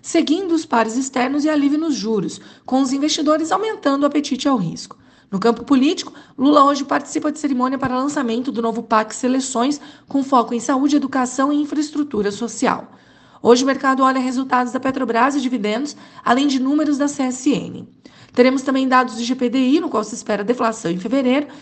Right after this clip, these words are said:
e dados fiscais com consenso apontando para superávit em janeiro. Na abertura, o índice D X Y tem leve recuo, futuros em Wall Street sobem, juros das Treasuries ainda caem. Petróleo cede diante de dúvidas com dinâmicas de oferta e demanda, e o minério de ferro avança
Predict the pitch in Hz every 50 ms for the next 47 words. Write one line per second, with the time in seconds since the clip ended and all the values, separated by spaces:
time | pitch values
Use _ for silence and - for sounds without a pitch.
0 | - - - 294 294 269 285 285 294 285 - - 349 349 - - - 240 247 262
1 | 262 - 277 269 277 277 277 269 277 262 254 262 262 277 269 269 302 302 285 -
2 | 220 226 226 240 254 247 240 233 - - - 285 262 196 170 170 175 175 - 196
3 | 196 185 208 214 196 - - - - - - _ _ _ _ _ _ _ _ _
4 | _ _ _ _ _ - 175 180 196 220 247 240 262 277 277 - 294 285 294 294
5 | 294 294 294 285 294 - 294 277 302 294 - 294 262 294 285 - - 285 285 285
6 | 294 277 285 294 311 302 302 294 294 294 269 262 269 285 285 - - - - -
7 | 277 269 269 285 285 277 277 285 269 262 262 277 269 277 - 269 262 269 - -
8 | 269 254 254 247 277 269 240 254 262 247 233 262 262 262 - 247 233 226 220 247
9 | 220 220 - 254 254 240 214 208 214 262 262 - - 156 - - - - - -
10 | - - _ - - 226 226 262 285 339 392 466 - - - 277 247 220 190 185
11 | 175 202 214 226 - - 262 226 247 269 269 269 294 294 294 285 269 262 262 247
12 | 240 233 233 233 240 208 240 240 233 - 202 185 185 - 226 247 285 277 254 262
13 | 285 302 320 - - - - - _ - 196 202 214 226 254 254 254 277 - 302
14 | 294 311 339 294 277 285 294 294 294 - 320